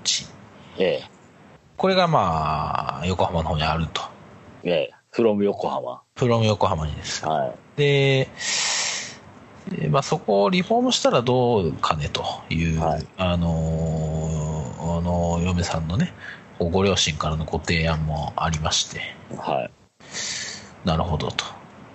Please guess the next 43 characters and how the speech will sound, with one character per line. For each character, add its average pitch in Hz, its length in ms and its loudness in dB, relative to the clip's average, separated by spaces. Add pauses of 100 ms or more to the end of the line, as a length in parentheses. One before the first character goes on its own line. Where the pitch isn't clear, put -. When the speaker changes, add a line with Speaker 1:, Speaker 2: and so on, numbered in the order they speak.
(520)
Speaker 1:
ま 92 120 2
あ、 87 40 -2
そ - 140 2
れ 110 80 4
も 104 140 6
あ 95 60 4
り 78 80 0
か 87 180 -2
な - 200 -4
と。 - 100 -8 (840)
Speaker 2:
は 151 140 0
い。 - 80 -6 (1600)
Speaker 1:
え 82 1400 0
ー、 - 280 -12
っ - 20 -20
て 139 100 2
い - 40 4
う - 20 -2
と 151 120 4
こ 160 100 4
ろ 151 100 4
と、 143 380 4
ま 117 480 4
あ、 - 100 -18 (300)
何 120 240 4
よ 202 60 6
り 208 100 6
も 202 60 4
や 196 100 6
っ 190 40 2
ぱ - 100 2
消 - 280 4
費 247 140 4
税 87 280 4
の 80 140 2
絡 - 400 4
み 139 60 6
が 107 300 2
あ 87 80 2
り 80 120 0
ま 110 120 2
し - 100 2
て。 87 260 0